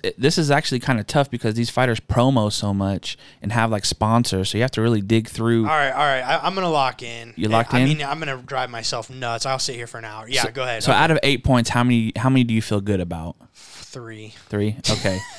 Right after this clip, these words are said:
Speaker 2: <laughs> Maybe. <laughs>
Speaker 1: So tweet one.
Speaker 2: This one I, I know I got right.
Speaker 1: Let me see your answers.
Speaker 2: No, you can just go ahead
Speaker 1: Okay.
Speaker 2: and say it, and I'll tell you.
Speaker 1: Tweet one, Sean O'Malley.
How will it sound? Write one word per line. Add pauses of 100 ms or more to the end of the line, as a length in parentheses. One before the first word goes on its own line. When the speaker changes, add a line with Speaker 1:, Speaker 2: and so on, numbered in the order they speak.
(140)
Speaker 2:
<laughs>
Maybe. (160)
<laughs>
Speaker 1:
So (160)
tweet
one. (240)
Speaker 2:
This
one
I, (140)
I
know
I
got
right.
Speaker 1:
Let
me
see
your
answers.
Speaker 2:
No,
you
can
just
go
ahead
Speaker 1:
Okay.
Speaker 2:
and
say
it,
and
I'll
tell
you.
Speaker 1:
Tweet
one,
Sean
O'Malley.